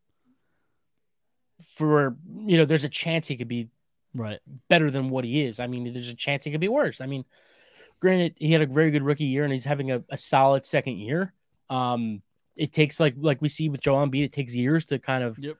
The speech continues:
Speaker 1: grow into that. But, uh, I, to be honest with you, the reason, real reason I don't think they made a move is because I think they're really trying to set up for this offseason. Um, the only way you're gonna bring free agents in is if you trade Ben Simmons and Tobias Harris.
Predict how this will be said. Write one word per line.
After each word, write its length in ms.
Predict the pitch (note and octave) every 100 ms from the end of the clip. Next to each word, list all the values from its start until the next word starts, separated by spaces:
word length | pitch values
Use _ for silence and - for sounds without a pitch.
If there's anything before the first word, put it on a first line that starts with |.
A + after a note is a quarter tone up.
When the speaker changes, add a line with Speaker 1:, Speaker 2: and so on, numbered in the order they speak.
| _
Speaker 1:
grow 240 | D#3 C#3+
into 180 | C3 C3+
that. 300 | C#3 F#3 G#3 -
But, 240 | C#3+ C3+
uh, 240 | B2+ B2 A2+ - _ _ _ _ _
I, 100 | -
to 200 | E3+ E3+
be 80 | E3+
honest 240 | F#3 G#3 A3+
with 80 |
you, 120 | G#3 F3
the 120 | C#3+
reason, 360 | F3 F3+ D#3
real 160 | E3 F3+
reason 280 | F3 F#3 F3+
I 20 |
don't 140 | E3
think 100 | D#3+
they 80 | D#3+
made 220 | D3+ C#3+ D#3
a 60 |
move 260 | C#3 G3 C4
is 100 | E3
because 280 | C#3 D3+ C#3 _ _ _ _ _ _ _ -
I 60 |
think 140 | C3+ D#3
they're 100 | D#3
really 220 | C#3 D#3+
trying 200 | D#3 D3
to 60 | C#3
set 140 | D#3+
up 100 | D3
for 80 | -
this 140 | A#2+
offseason. 500 | C#3 E3 B2+ G#2 F#2+ -
Um, 380 | B2+ A2+ A2 G#2+ - _ _ _ _ _ _ -
the 60 |
only 160 | D3+ F#3+
way 100 | F#3
you're 80 | E3+
gonna 120 | D#3
bring 160 | D3+ D3
free 200 | D#3+ D#3
agents 200 | D3+ C3
in 140 | B2+
is 100 | A#2+
if 140 | A#2+
you 60 | B2
trade 420 | - C#3 C3+ A#2+ - _ _ _ _ _ _ _
Ben 160 | C3+ C3
Simmons 300 | C#3 C3 B2
and 320 | C#3+ C3+ A#2+
Tobias 280 | - B2+ A2+
Harris. 360 | D3 G#2+ F#2